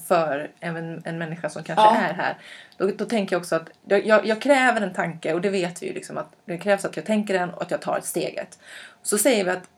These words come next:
Speaker 1: i den här träsket så har jag också vänner omkring mig som bara, "Nej men gud vad dåligt vi har det, och allting är så himla skit och allting är så himla dåligt och allting", du vet, så här, som
Speaker 2: Mm.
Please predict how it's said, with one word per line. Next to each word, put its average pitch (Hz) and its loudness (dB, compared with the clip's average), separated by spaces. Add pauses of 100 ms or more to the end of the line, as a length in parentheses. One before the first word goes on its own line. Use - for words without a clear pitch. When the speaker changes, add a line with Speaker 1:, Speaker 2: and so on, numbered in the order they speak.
(140)
Speaker 1:
i 277 2
den 226 0
här 180 2
träsket - -4
så - -2
har 180 0
jag 175 0
också - -4
vänner 214 2
omkring 196 -4
mig 107 -8 (840)
som 190 0
bara, 180 0
"Nej 185 2
men 170 -4
gud 170 -2
vad 156 -6
dåligt 165 -4
vi 170 -6
har 156 -4
det, 151 -4
och 180 4
allting 175 0
är 175 -6
så 175 -8
himla 160 -8
skit - -10
och 165 0
allting 170 -6
är 160 -14
så 160 -16
himla 151 -14
dåligt 147 -12
och 147 -4
allting", 151 -10
du 175 -6
vet, 175 -2
så 185 -2
här, 156 0
som 185 -4
Speaker 2:
Mm. 180 -2